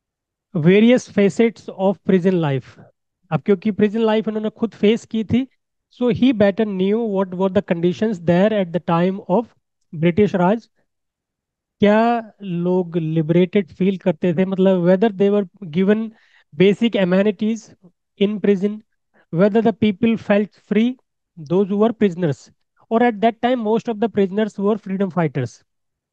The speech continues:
वहाँ पे इस तरह के ज़्यादा क्रिमिनल्स नहीं थे, मतलब those who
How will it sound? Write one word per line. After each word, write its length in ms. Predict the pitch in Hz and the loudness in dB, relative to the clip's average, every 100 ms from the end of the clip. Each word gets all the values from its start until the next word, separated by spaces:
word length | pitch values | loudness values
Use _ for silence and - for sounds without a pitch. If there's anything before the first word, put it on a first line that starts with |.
| _ | _
वहाँ 240 | 151 160 170 | -2 0 0
पे 80 | 202 | 0
इस 100 | 196 | 0
तरह 180 | - 202 | 0 -2
के 140 | 185 208 | -2 -2
ज़्यादा 320 | 165 175 202 | 0 0 0
क्रिमिनल्स 640 | 190 190 185 208 240 - _ _ _ _ _ - | -2 -2 0 0 0 -2 _ _ _ _ _ -6
नहीं 320 | 170 190 208 | 0 2 2
थे, 260 | - 208 240 | 2 2 2
मतलब 400 | 220 202 202 170 | 0 -2 -2 0
those 200 | 185 180 | -2 0
who 180 | 175 | -2